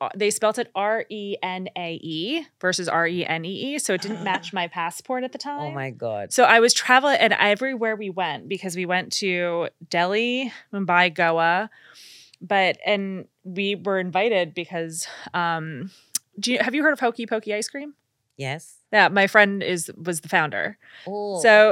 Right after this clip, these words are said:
Speaker 3: okay,
Speaker 1: <laughs> Ro-,
Speaker 3: okay. <laughs>
Speaker 1: Ro was like, "Oh, come on, we're gonna go to this Bollywood set." And I was like, "Okay." And we went, and I was like, it was just so much f-, it was, it was just the most colorful thing I've ever <laughs> been to in my life. And it was just, like, lots of sparkle. <laughs> And it was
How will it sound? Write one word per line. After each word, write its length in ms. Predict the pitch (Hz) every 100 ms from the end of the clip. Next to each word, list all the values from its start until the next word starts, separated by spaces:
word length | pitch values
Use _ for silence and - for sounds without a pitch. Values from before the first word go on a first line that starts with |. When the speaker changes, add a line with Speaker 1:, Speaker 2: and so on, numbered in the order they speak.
| -
Speaker 3:
okay, 40 |
Speaker 1:
<laughs> 260 | 285 277 -
Ro-, 60 |
Speaker 3:
okay. 160 | 262 -
<laughs> 60 | 214
Speaker 1:
Ro 420 | 240 269 226 202 254 - -
was 120 | 226
like, 160 | 226 -
"Oh, 240 | 339 320
come 160 | - 285
on, 240 | 294 196 220
we're 100 | 254
gonna 200 | 285 285
go 100 | 285
to 80 |
this 160 | 285 247
Bollywood 460 | 277 330 330 214 185
set." 180 | 175 156
And 80 |
I 40 | 185
was 120 | 190
like, 220 | 190 185 -
"Okay." 560 | 294 - 220 185 247 269 - - - _
And 240 | 208 208
we 140 | 208 214
went, 420 | 202 302 220 185
and 180 | 196 180
I 80 | 180
was 180 | 185
like, 420 | 202 185 185 - _ _ _ _ _
it 100 | 220
was 100 | 247
just 180 | 262 -
so 120 | 254
much 200 | 277 285
f-, 140 | - -
it 80 | 226
was, 300 | 247 - -
it 100 | 233
was 120 | 214
just 240 | 226 240 -
the 80 | 233
most 220 | 233 -
colorful 560 | - 254 254 - 233 214
thing 200 | 208 180
I've 100 | 175
ever 200 | 175 196
<laughs> 60 |
been 40 | 285
to 280 | - - 254
in 80 | 311
my 100 | 359
life. 280 | 277 294 240
And 100 | 247
it 260 | 370 403 403
was 160 | 392 -
just, 260 | 392 - 392
like, 140 | 370 - - -
lots 300 | 247 277 311
of 80 | 320
sparkle. 680 | - - 269 - 185 247 311 622
<laughs> 60 | 740 554 427 453 - - - -
And 100 | 262
it 60 |
was 120 | 285